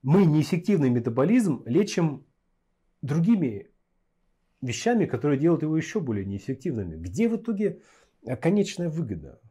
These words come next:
Вот этого я не могу понять. Что можно добавить про метформин ещё перед одной интересной секцией о нём же? То, что у него много защитников. Хорошо.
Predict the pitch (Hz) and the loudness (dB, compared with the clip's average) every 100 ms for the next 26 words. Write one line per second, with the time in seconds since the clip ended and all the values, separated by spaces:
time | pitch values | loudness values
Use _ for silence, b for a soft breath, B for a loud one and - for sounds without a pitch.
0 | _ _ - 170 170 107 82 80 76 73 | _ _ -10 -8 -8 -10 -10 -12 -16 -18
1 | - 76 - _ _ _ _ _ - 202 | -18 -20 -20 _ _ _ _ _ -20 -20
2 | 151 131 127 143 180 139 107 110 110 - | -16 -12 -8 -4 0 0 0 -2 -2 0
3 | 135 156 214 147 104 - - 87 - 90 | 2 2 2 2 0 -4 -4 -4 -4 -8
4 | 82 - B B B B B B B B | -10 -12 B B B B B B B B
5 | B _ _ _ _ _ _ _ - 90 | B _ _ _ _ _ _ _ -14 -10
6 | 110 98 85 78 - - 101 - 98 90 | -4 -4 -4 -10 -16 -18 -16 -10 -8 -10
7 | - 85 - 190 190 - - 76 80 _ | -12 -18 -6 -4 -4 -6 -18 -18 -20 _
8 | - 98 87 76 71 - _ _ _ _ | -10 -6 -6 -8 -12 -20 _ _ _ _
9 | _ b b b _ _ _ _ _ - | _ b b b _ _ _ _ _ -14
10 | - 107 98 98 156 175 127 - 98 101 | -8 -4 -4 -2 0 0 0 -6 -8 -2
11 | 139 127 117 104 90 _ _ _ _ - | 0 0 -2 -4 -8 _ _ _ _ -14
12 | 95 95 - 123 107 - - - _ _ | -8 -8 -8 -10 -12 -18 -20 -20 _ _
13 | _ _ _ _ _ _ _ _ _ _ | _ _ _ _ _ _ _ _ _ _
14 | _ - - - - | _ -14 -14 -18 -20